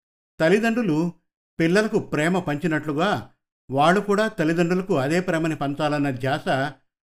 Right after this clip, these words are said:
వాళ్ళకి ఉండడం లేదు. పాశ్చాత్య దేశాల నాగరికతా ప్రభావం వీళ్ళ మీద బాగా ప్రభావం చూపుతున్నది. వాళ్ళ తిండి, కట్టుబాట్లు,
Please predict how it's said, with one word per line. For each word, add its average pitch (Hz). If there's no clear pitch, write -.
వాళ్ళకి 151
ఉండడం 151
లేదు. 120
పాశ్చాత్య 208
దేశాల 165
నాగరికతా 156
ప్రభావం 147
వీళ్ళ 165
మీద 156
బాగా 143
ప్రభావం 160
చూపుతున్నది. 120
వాళ్ళ 156
తిండి, 180
కట్టుబాట్లు, 156